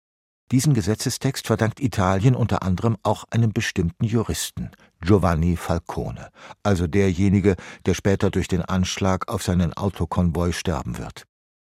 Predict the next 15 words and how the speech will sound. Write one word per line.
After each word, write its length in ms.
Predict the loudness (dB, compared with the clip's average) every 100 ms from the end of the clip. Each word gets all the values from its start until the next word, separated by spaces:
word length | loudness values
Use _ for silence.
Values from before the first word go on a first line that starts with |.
| _ 0
In 120 | 4
den 100 | 6
neunzehnhundertachtzigern 1300 | 6 6 6 6 4 2 -2 -2 -2 0 2 2 0
setzt 420 | 0 0 0 -6 -2
er 160 | 0 4
die 120 | 4
neuen 400 | 6 6 6 4
Anti-Mafia-Gesetze 1200 | 0 -2 0 0 2 0 -2 0 0 -2 0 -2 -2
durch, 360 | -2 -4 -6 -16 -16 -10 -4
oft 240 | -4 -2
gemeinsam 540 | 0 2 2 2 2
mit 120 | 2 2
seinem 320 | 2 2 2
engen 320 | 0 0 0
Kollegen 580 | 0 -2 0 0 0 0